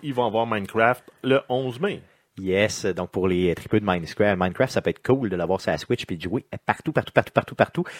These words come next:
Speaker 2: D'ailleurs, je vous le fais juste vous le souligner comme ça, mais c'est disponible sur Vita depuis vraiment longtemps. Euh, donc, euh, sur
Speaker 1: C'est
Speaker 2: ce
Speaker 1: disponible de-, sur P C depuis encore plus longtemps.
Speaker 2: Oui, bien sûr, mais en termes portatifs, là, je veux dire, euh,
Speaker 1: Sur
Speaker 2: strictement.
Speaker 1: ta Microsoft Surface ?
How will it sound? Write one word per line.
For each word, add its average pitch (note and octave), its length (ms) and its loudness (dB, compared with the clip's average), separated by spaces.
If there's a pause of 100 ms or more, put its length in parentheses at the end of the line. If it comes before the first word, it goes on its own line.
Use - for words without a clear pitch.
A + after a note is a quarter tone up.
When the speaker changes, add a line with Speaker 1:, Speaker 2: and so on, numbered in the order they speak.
(180)
Speaker 2:
D'ailleurs, G#2 220 6
je - 80 -6
vous F#2+ 100 -12
le F#2 140 -10
fais F2+ 160 -2
juste G2 160 -6
vous G2 80 -4
le F2+ 40 -6
souligner F#2 360 -10
comme E2+ 180 -6
ça, - 160 -6
mais A#2 120 -8
c'est - 180 -10
disponible F#2 360 -6
sur - 160 -14
Vita E2 360 -6
depuis E2 360 -10
vraiment F2 500 -8
longtemps. F2+ 440 -12 (520)
Euh, A2+ 340 8
donc, B2 400 2
euh, A2+ 180 6
sur C3+ 200 4
Speaker 1:
C'est A2 40 2
Speaker 2:
ce - 160 6
Speaker 1:
disponible B2+ 240 4
de-, G#2+ 220 -4
sur G#2 160 -8
P A2 100 -2
C B2 140 -6
depuis A2 220 -6
encore F2+ 200 -4
plus - 240 -10
longtemps. F#2+ 260 -8
Speaker 2:
Oui, G3 360 -4
bien G2 180 -2
sûr, A#2 220 2
mais G2+ 120 -2
en F#2+ 160 -4
termes G#2 240 -6
portatifs, - 600 -2
là, F2+ 100 -6
je E2+ 100 -10
veux F2 80 -4
dire, F#2+ 280 0
euh, E2 180 -4
Speaker 1:
Sur - 40 -14 (240)
Speaker 2:
strictement. - 40 -4
Speaker 1:
ta F2+ 240 2
Microsoft F#2 560 -6
Surface ? - 680 -10